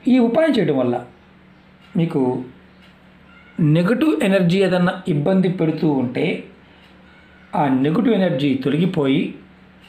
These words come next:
మీకు పాజిటివ్ ఎనర్జీ పెరుగుతుంది. మీ ఆలోచన విధానంలో మార్పు వస్తుంది.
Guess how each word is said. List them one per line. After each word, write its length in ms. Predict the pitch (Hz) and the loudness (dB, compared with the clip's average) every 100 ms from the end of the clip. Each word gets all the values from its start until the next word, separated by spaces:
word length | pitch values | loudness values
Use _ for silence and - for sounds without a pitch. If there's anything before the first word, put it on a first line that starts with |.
| - - | -20 -4
మీకు 240 | 165 165 160 | -2 0 -2
పాజిటివ్ 560 | - 151 175 - 165 | 0 0 0 0 0
ఎనర్జీ 180 | 143 127 | 0 -2
పెరుగుతుంది. 440 | - 120 120 113 - - - - - - - - - - | -2 -4 -4 -8 -10 -20 -20 -20 -20 -20 -20 -20 -20 -4
మీ 160 | 185 196 | 0 2
ఆలోచన 440 | 196 240 330 269 | 2 2 2 2
విధానంలో 420 | 208 185 175 170 214 | 2 2 2 2 2
మార్పు 360 | 151 143 - | 0 -2 -6
వస్తుంది. 300 | 117 - 107 | -12 -14 -18